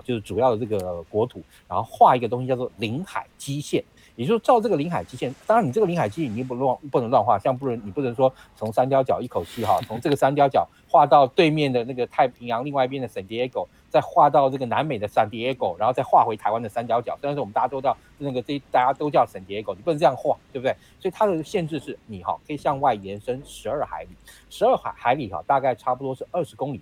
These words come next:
出头啦。所以也就是说哈，一个国家所能够拥有的领海，大概呢就是你站在沙滩上往外看，大约二十公里，那个是你的领海。那当然，其实因为以，以现代这种基建哦，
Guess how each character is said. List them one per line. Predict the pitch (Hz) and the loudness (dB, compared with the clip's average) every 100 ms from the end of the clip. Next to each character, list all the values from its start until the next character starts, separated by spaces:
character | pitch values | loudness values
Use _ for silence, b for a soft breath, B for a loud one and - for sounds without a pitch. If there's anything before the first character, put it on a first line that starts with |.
| - | -14
出 | - 143 | -6 -4
头 | 147 - 73 | -4 -6 -8
啦。 | 76 - b b - | -8 -10 b b -2
所 | 220 | 2
以 | 240 - | 2 0
也 | 107 | -4
就 | 202 190 | 0 0
是 | |
说 | 196 185 | 2 0
哈， | 151 95 | 0 -6
一 | 175 | -4
个 | 196 | -4
国 | - 135 | -4 -4
家 | 151 151 147 _ | -4 -4 -6 _
所 | - - | -12 -10
能 | 90 | -6
够 | 131 151 - | 0 0 0
拥 | 165 | -2
有 | 147 | -2
的 | 80 87 | -6 -8
领 | 98 139 | -10 -12
海， | - - | -10 0
大 | 202 | 2
概 | 170 151 | 4 0
呢 | 120 | -2
就 | 147 | -6
是 | |
你 | 127 151 | -8 -6
站 | 131 | -4
在 | 120 - | -6 -8
沙 | 131 127 | -8 -6
滩 | 131 | -6
上 | 139 - b b - | -6 -6 b b -2
往 | 165 151 | 0 2
外 | 139 | 0
看， | - - 196 _ _ - | 0 -4 -6 _ _ 0
大 | 233 165 | 2 2
约 | 175 - | 0 0
二 | 226 175 | 0 0
十 | - | -2
公 | 123 117 | -6 -6
里， | 87 | -8
那 | - 185 | -4 -2
个 | 123 | -2
是 | 139 | -6
你 | 87 | -8
的 | 82 | -8
领 | 85 107 | -8 -10
海。 | - - b b | -10 -14 b b
那 | 220 | -4
当 | 240 269 | 0 0
然， | 247 | 0
其 | - 170 | -4 -8
实 | 202 | -6
因 | 220 | -4
为 | 226 | -4
以， | 123 101 101 92 | -4 -8 -10 -10
以 | 98 | -8
现 | 190 160 | -6 0
代 | 160 131 | 0 0
这 | 135 | -4
种 | 82 | -10
基 | - 131 | -12 -8
建 | 139 | -6
哦， | 107 | -8